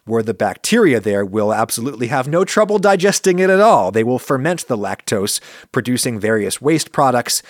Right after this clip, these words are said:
including hydrogen and methane. This can be detected by a device on your breath. It can also be detected by everyone in the room around you as you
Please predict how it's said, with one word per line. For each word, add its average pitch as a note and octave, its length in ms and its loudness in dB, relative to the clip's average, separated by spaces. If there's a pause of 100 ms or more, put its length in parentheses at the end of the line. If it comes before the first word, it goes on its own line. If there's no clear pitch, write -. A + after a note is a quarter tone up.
(140)
including A2+ 360 -4
hydrogen B2+ 640 0 (220)
and A2+ 160 -8
methane. B2+ 640 -4 (260)
This B2+ 140 -4
can C3+ 180 -2
be G#2+ 80 -4
detected A2+ 640 -2
by G#2 160 -2
a G2 40 -4
device A#2+ 380 -2
on G#2+ 220 -4
your G2 100 -6
breath. - 480 -4 (600)
It - 80 -8
can F#3 120 2
also C4 220 2
be E3 120 -2
detected C#3 520 -4
by G2+ 420 0 (360)
everyone B3+ 560 4
in A3 160 0
the G3 80 2
room F#3+ 340 4
around D#3+ 440 2
you G#2+ 200 0
as A2+ 300 0
you A#2 280 0